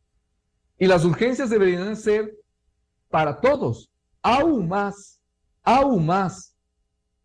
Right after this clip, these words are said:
cuando la Corte Constitucional tiene que tutelar la institucionalidad y la frágil democracia de este país, licenciado.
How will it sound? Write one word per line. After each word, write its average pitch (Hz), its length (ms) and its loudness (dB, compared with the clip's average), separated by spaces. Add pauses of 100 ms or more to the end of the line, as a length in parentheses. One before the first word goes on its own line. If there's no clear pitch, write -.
(100)
cuando 156 880 0
la 151 240 -4
Corte 220 380 -2
Constitucional 180 960 -6 (600)
tiene 185 300 0
que 160 100 -2 (160)
tutelar 175 680 0
la 151 380 -2
institucionalidad 156 1300 -2 (640)
y 151 120 0
la 135 120 2
frágil 165 440 -2
democracia 123 920 -2 (300)
de 120 240 2
este 113 520 -4 (100)
país, 120 340 0
licenciado. - 540 -12